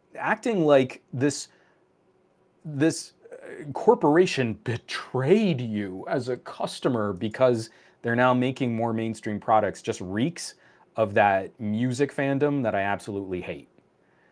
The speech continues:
Like, "Oh, I liked this band before they were cool." So you just wanted them to never be successful and to never find a larger audience? Did you really like that band? 'Cause that sounds terrible.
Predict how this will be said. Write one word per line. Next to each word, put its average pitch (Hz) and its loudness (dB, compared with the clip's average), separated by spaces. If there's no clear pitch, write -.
Like, - -10
"Oh, 165 8
I 135 10
liked 170 6
this 131 0
band 127 0
before 127 0
they 120 0
were 98 -6
cool." 117 -2
So - -6
you 127 0
just 127 -2
wanted 127 4
them 143 2
to 131 -2
never 113 0
be 117 -2
successful 165 0
and 110 -4
to 117 -4
never 110 2
find 107 -2
a 110 4
larger 101 2
audience? 147 -4
Did 123 -4
you 151 4
really 190 4
like 147 2
that 104 2
band? 156 -4
'Cause 113 -8
that 214 4
sounds 262 -4
terrible. 120 -2